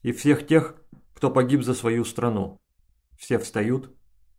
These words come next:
и наступает минута молчания. Как только я закончил говорить в микрофон, мне на лоб упала капля дождя. Сквозь деревья я видел на дороге беженцев, медленно и устало тянувшихся мимо.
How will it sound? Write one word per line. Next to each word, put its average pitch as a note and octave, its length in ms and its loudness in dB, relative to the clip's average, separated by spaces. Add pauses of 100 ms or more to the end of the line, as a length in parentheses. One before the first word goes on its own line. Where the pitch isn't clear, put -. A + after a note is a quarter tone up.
(220)
и B2+ 60 -2
наступает C3 680 0
минута A#2 360 0
молчания. F#2 800 -4 (1120)
Как C3+ 200 -4
только F3+ 280 4
я E3 140 8
закончил D#3 500 2
говорить C#3+ 400 4
в C#3 40 -4
микрофон, C3+ 600 2 (260)
мне C3 240 2
на C#3 100 4
лоб D#3 260 6
упала C3 360 4
капля A2+ 340 0
дождя. G2+ 540 -4 (640)
Сквозь C3 320 2
деревья C#3+ 480 8
я C3+ 40 6
видел D#3 300 2
на C#3+ 100 2
дороге C#3 380 4
беженцев, G#2+ 640 2
медленно B2+ 400 4
и A2+ 80 2
устало C#3 480 2
тянувшихся B2+ 680 -2
мимо. F#2+ 440 -2